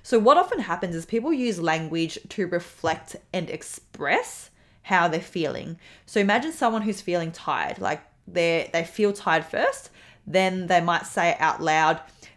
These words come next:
to their colleague, you know, or as they're warming up for their training session, they'll say, "Oh my gosh, I'm feeling tired today, hey." So people will often use language to express how they're feeling. But what people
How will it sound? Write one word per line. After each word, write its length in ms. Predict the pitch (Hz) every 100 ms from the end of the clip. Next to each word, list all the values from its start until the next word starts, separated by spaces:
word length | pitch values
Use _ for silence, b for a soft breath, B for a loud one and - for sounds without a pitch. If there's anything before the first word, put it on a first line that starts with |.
| _
to 280 | - 196 175
their 140 | 151
colleague, 720 | 151 - 233 220 214 220 190 b b -
you 80 | 151
know, 240 | 165 170
or 440 | - 180 175 165 -
as 180 | 165 165
they're 120 | 175
warming 420 | 165 170 175 175
up 200 | 175 -
for 200 | - 175
their 120 | 160 151
training 340 | 214 208 214
session, 400 | 214 214 226 196
they'll 120 | 165
say, 300 | 165 175 165 -
"Oh 60 |
my 100 | 185
gosh, 220 | 165 123
I'm 60 | 180
feeling 260 | 247 208 -
tired 380 | - 139 190
today, 280 | - - - 165
hey." 360 | 175 139 170 b b b b b b
So 400 | - 214 208 - -
people 240 | 240 277
will 100 | 339
often 340 | - 214 226 196
use 220 | 185 175
language 720 | 165 165 175 165 160 - - _ _ -
to 300 | 220 185 180 175
express 540 | 175 - - 160 160
how 200 | - 156
they're 100 | 147
feeling. 520 | 160 - 170 143 156 165
But 300 | 175 185 175
what 260 | 233 -
people 180 | - 466